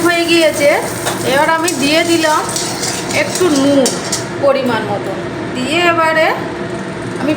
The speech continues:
পটলগুলো দিয়ে দেবো। পটলগুলো একটু ভাজা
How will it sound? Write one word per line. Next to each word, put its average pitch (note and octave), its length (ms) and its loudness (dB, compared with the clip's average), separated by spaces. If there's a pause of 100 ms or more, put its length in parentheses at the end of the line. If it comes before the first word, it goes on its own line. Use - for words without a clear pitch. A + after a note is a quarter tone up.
(120)
পটলগুলো F4 640 0 (140)
দিয়ে C#4+ 260 2
দেবো। G3 220 -2 (2500)
পটলগুলো D#4+ 580 0 (120)
একটু F4 220 -2 (640)
ভাজা C#4 220 0